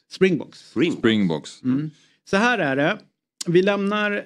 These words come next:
Speaker 1: eh, rugby nu så ska vi ta oss till, eh, den lite regnigare delen utav landet.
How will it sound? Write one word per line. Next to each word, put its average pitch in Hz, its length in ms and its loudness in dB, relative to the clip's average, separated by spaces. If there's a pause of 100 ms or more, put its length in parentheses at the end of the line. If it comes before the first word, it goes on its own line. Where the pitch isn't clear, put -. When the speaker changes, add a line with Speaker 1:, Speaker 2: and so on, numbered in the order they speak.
Speaker 1:
eh, 170 300 -2
rugby 147 360 2
nu 139 240 2
så - 120 -10
ska - 160 -4
vi 143 120 -4
ta 147 320 -4
oss 143 500 -8
till, 131 500 -2
eh, 127 40 -2
den 123 420 -2
lite 139 320 -2
regnigare 170 840 2
delen 131 400 2
utav 123 400 -4
landet. 117 600 -6